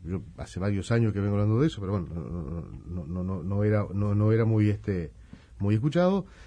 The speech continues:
digamos, pero, pero el, el aumento del gasto era algo que, eh, venía fuera de, digamos, de los parámetros que uno debería esperar para, para, para, para tener una política sostenible y todo lo que se hablaba de las, de las políticas contracíclicas, de ahorrar, todo eso.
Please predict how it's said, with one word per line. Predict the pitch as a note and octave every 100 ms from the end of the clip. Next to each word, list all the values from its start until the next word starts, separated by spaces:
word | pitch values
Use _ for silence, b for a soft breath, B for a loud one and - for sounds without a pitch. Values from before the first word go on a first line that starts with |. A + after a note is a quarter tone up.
| B
digamos, | C3+ C3+ A2+
pero, | C3 B2+ B2+ - -
pero | A#2+
el, | A2+ A2 A2
el | F#2+ A2
aumento | A#2 B2 B2+ D3+
del | B2+
gasto | C3+ - D3 A#2+
era | A2+ A2+
algo | A2+ B2+ C3
que, | A#2 A#2 - -
eh, | G2 F#2+ -
venía | F#2+ G#2 A2+ A#2
fuera | A2+ - - B2+ C#3 C#3+ D3
de, | A#2+ A#2+ C3
digamos, | G#2 G#2 A2 A#2
de | A2+
los | G2
parámetros | - G#2 A2 A2+ G#2+
que | G#2+
uno | G#2+
debería | G#2 A2+
esperar | A2 A#2+ C3 - -
para, | G2+ G2 F#2 - -
para, | F#2 F2+ E2+ D#2 - -
para, | - F#2 F2 -
para | F#2 F#2
tener | G#2
una | G#2
política | G2+ G2+ G2+ G#2+
sostenible | G#2+ A2+ D3+ A#2+ B2 B2
y |
todo | G3
lo | F#3
que | B2
se | A2
hablaba | G#2 A2+
de | A2
las, | G2 -
de | G2
las | F#2
políticas | - F#2+ F#2 G2
contracíclicas, | G#2+ G2+ - G#2+ G2+ F#2+ F2+ F#2+
de | G#2
ahorrar, | F2 F2+
todo | - - -
eso. | -